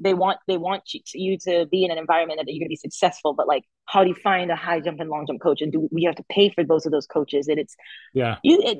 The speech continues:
Speaker 1: it's a lot of things that are outside our control. But, like, I feel like with the right people around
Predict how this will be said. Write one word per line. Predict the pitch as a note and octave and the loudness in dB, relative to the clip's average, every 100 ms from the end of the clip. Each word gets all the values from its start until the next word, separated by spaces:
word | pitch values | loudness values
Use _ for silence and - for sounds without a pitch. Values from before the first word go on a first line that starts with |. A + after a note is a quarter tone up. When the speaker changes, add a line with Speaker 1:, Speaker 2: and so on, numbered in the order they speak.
| - | 2
Speaker 1:
it's | D4 - | 2 6
a | F#4+ | 6
lot | F4 F4 | 8 6
of | F4 - | 4 4
things | E4 D#4+ | 2 4
that | D4 C#4 | 6 6
are | |
outside | B3+ B3 - A#3 | 6 4 4 4
our | A3 A3 | 4 2
control. | G#3+ - - G3+ A3 | -2 -6 -2 -2 -2
But, | G3 | -2
like, | E3 F3 - | -4 -4 -6
I | F#3 - | -8 -2
feel | G#3 G3+ | 0 2
like | F#3 A2+ E3+ | 0 -4 -10
with | F3 | -6
the | F#3 | -4
right | E3 F3 - | 0 0 0
people | F#3+ F3+ F3 E3 | -6 -2 0 0
around | D#3 D#3 E3+ | 0 -4 -4